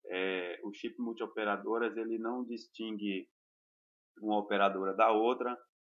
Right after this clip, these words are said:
portanto, a hora que você tá precisando fazer aquela transação, ele automaticamente vai reconhecer qual operadora que tem o melhor sinal no momento e vai fazer ali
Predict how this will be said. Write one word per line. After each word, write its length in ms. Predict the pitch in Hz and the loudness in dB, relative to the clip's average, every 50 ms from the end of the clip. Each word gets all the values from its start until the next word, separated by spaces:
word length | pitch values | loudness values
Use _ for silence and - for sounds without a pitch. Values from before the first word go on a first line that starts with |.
| _ _ _ _ | _ _ _ _
portanto, 460 | 110 104 101 - - 110 113 113 - | -6 -4 -4 -2 -2 -2 -2 2 4
a 140 | 117 107 104 | 4 4 6
hora 220 | 107 113 113 113 | 6 6 6 6
que 140 | - - 107 | 2 -2 -6
você 640 | 104 104 104 101 - - 107 104 104 104 104 101 101 | -4 -4 -4 -4 -4 -4 0 2 2 2 2 0 0
tá 100 | - 104 | -2 -2
precisando 540 | 104 - 110 104 - 104 98 104 107 107 101 | -2 -2 -8 -8 -8 -8 -6 -4 -4 -4 -4
fazer 260 | - 104 98 95 104 | -4 -6 -4 -2 -2
aquela 320 | 101 98 - 104 101 101 101 | -2 -2 0 0 0 0 -2
transação, 840 | - 104 101 101 98 98 95 - - - 107 110 120 123 120 107 - _ _ _ _ _ _ - - - _ | -4 -4 -6 -2 -2 -2 -2 -2 -4 -2 -2 0 0 0 -2 -6 -10 _ _ _ _ _ _ -20 -20 -14 _
ele 540 | - 101 101 107 107 107 107 107 107 107 104 | 0 2 2 2 2 2 2 2 2 2 2
automaticamente 880 | 107 117 127 - 127 113 110 107 - - - 107 104 110 107 - 117 | 2 2 2 0 -2 -2 -2 -2 -2 0 0 0 0 0 -2 -4 -4
vai 180 | 104 107 104 104 | -2 0 0 0
reconhecer 640 | 101 107 107 - 117 113 107 104 101 - 104 107 101 | 0 -2 -4 -4 -2 0 0 0 -2 -2 -4 -6 -2
qual 200 | - 110 110 110 | 0 0 2 2
operadora 560 | 110 - 113 107 107 98 98 98 101 101 101 | 0 0 0 0 0 0 0 -2 -2 -2 -2
que 80 | - - | -4 -4
tem 100 | - 101 | -4 -4
o 40 | 101 | -2
melhor 320 | 101 104 101 101 98 98 | 0 0 0 0 0 -2
sinal 400 | - - 110 104 98 95 95 95 | -4 -8 -6 -4 -2 -2 0 -2
no 100 | 104 110 | -2 -4
momento 460 | 120 127 127 117 107 107 113 113 113 117 | -4 -4 -2 -2 0 -2 -2 -2 -4 -8
e 40 | 110 | -4
vai 180 | 110 107 107 | -2 -4 -4
fazer 420 | - - 117 104 - 98 101 101 101 | -2 -4 -8 -8 -6 -4 -2 -2 0
ali 400 | 98 95 98 98 101 101 98 | -2 -2 -4 -4 -4 -6 -6